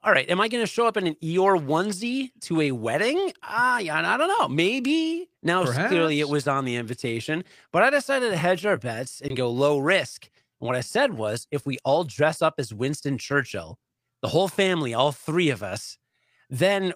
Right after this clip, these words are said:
Speaker 1: we'll technically be
Speaker 2: <laughs>
Speaker 1: formally dressed, but also in costume. It'll be great.
Speaker 2: I cover, killing two birds, proverbial
Speaker 1: Yes.
Speaker 2: with
Speaker 1: Yes.
Speaker 2: one stone.
Speaker 1: So we cobbled together a couple three-piece suits, which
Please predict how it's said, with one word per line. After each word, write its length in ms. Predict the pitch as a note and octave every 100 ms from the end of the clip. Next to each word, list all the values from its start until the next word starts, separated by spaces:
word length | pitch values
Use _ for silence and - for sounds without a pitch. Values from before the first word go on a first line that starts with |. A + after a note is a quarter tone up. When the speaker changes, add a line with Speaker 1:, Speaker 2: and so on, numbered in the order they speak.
| -
Speaker 1:
we'll 180 | E3+ E3+
technically 640 | - G3+ G3+ F#3+ E3+ E3
be 200 | C3 D#3+
Speaker 2:
<laughs> 100 | -
Speaker 1:
formally 380 | E3+ F3 E3+ D3
dressed, 480 | B2+ F#3+ E3+ C#3+ C#3
but 140 | D3+
also 480 | C#3+ D3+ D#3 - B2+
in 120 | A#2+
costume. 500 | - G3+ G#3 - A2+
It'll 100 | G#2+
be 80 | G#2+
great. 480 | G#2 D3 F3 A2 - _ _ -
Speaker 2:
I 200 | D#3 D3+
cover, 440 | B2+ F3+ E3+ F3
killing 440 | D3 - F#3+ F3 D#3
two 240 | G#3+ A3+
birds, 640 | F3 G3 G3 C#3 G2 F2 -
proverbial 640 | - B2+ C#3+ A#2 A#2+ A2+
Speaker 1:
Yes. 60 |
Speaker 2:
with 240 | A2+ A#2+ B2
Speaker 1:
Yes. 240 | C3+ C#3 B2+
Speaker 2:
one 220 | C3 B2+
stone. 600 | B2 A#2+ G#2 F#2 F2+ G#2+
Speaker 1:
So 180 | F#3 F3
we 120 | D#3+
cobbled 360 | E3+ E3+ E3+
together 440 | D#3 C3+ D3+ D#3 D#3
a 60 |
couple 520 | C#3+ D#3 D3+ C#3 B2+ A#2
three-piece 580 | - F3 F#3 D#3+ D3+
suits, 520 | - - F3 D#3+ - C#3+
which 300 | D#3 -